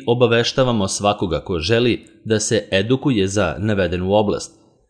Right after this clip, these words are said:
da je neophodno prvo da se opredeli između klasične i online obuke, a zatim i između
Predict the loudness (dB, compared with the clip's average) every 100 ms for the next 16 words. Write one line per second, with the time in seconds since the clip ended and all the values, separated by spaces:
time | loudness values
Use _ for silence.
0 | _ _ _ _ -4 0 2 0 0 -2
1 | -2 -2 -2 -2 0 0 0 2 2 2
2 | -4 _ -4 -2 -2 -2 -2 -2 -2 0
3 | 0 -2 -2 -2 -2 -2 -2 -6 -6 -6
4 | -4 -2 -2 -2 -2 -2 -2 0 0 0
5 | 0 0 -2 -2 -4 -6 -14 _ _ _
6 | -6 -2 -2 -2 -4 -6 -4 -4 -2 -2
7 | -2 0